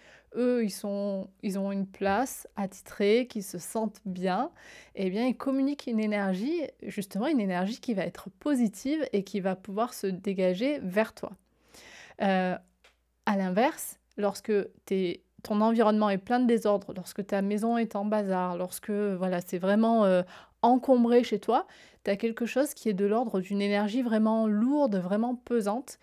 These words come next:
qui va avoir un impact sur ta propre énergie.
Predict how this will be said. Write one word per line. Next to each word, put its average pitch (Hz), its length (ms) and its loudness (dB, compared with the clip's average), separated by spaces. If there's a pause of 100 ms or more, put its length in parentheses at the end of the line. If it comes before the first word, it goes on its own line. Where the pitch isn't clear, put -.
(580)
qui 233 160 0
va 214 140 2
avoir 285 220 4
un 254 120 6
impact 233 520 0 (120)
sur - 200 -6
ta 208 120 -2
propre - 360 -4
énergie. 196 440 -6